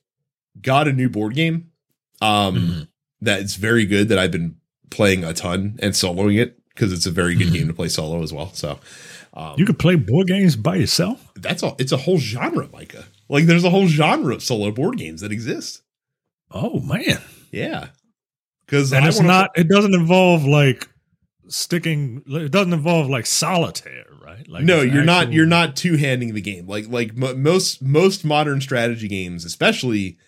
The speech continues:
Speaker 1: nowadays, uh, have some sort of solo mode either baked into the game, or they will actually build, like, A Is that you can pilot with, you know, with, like, a card system that they develop. It's very cool, actually.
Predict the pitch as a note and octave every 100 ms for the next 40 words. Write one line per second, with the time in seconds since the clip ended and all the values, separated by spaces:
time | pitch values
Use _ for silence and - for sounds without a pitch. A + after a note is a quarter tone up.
0 | _ - G2+ C3+ A#2 F#2+ F2 D#2+ - _
1 | _ _ - B2 A2 - D3+ E3 - D3+
2 | C#3 - C3 B2+ A2 G#2+ G2 C3+ A#2 A#2+
3 | G#2 G2 F#2+ F#2+ E2+ _ _ _ _ -
4 | C3 A#2+ A2+ G2 C3+ C#3 C3+ C#3+ D#3+ E3+
5 | F3+ F3+ F3+ F3 E3 - C#3+ C3+ C3 A#2+
6 | A#2 B2 C3 B2 C3 C3+ C#3 A#2+ G#2+ A2
7 | B2 B2 A2 G#2 F#2 - _ _ _ _
8 | _ - C3 C3+ A#2+ A2 B2 C#3 C3 A#2
9 | A#2 A#2+ A2 F#2+ - G#2 A2 A2 G2+ G#2
10 | F#2 - - _ _ _ _ _ _ _
11 | - B2+ A2+ G2 F2 G#2 E2 - G#2 G2
12 | C3 B2+ A#2+ B2 B2+ B2 B2+ B2+ C#3 -
13 | C3+ D#3+ A3+ - C#3+ A2+ C#2 - - D#2